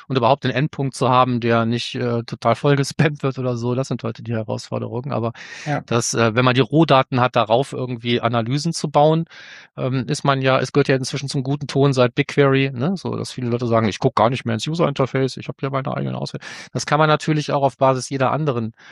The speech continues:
Speaker 1: ähm, Rohdatenmenge machen. Es muss nicht, äh, G A vier BigQuery sein.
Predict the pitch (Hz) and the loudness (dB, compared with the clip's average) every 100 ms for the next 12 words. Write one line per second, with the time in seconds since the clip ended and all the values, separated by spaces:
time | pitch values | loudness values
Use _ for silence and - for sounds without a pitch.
0 | - _ - 113 113 110 104 98 113 123 | -20 _ -2 2 4 2 0 -2 0 2
1 | 113 107 - 110 113 117 120 127 165 147 | 4 4 2 0 0 0 2 2 0 -2
2 | 135 127 127 - 117 - - - 123 113 | -4 -6 -4 -2 -2 -2 -6 -6 -6 0
3 | 113 107 - 117 110 147 - 107 107 117 | 2 0 0 0 0 -2 -6 -8 -8 -8
4 | - | -10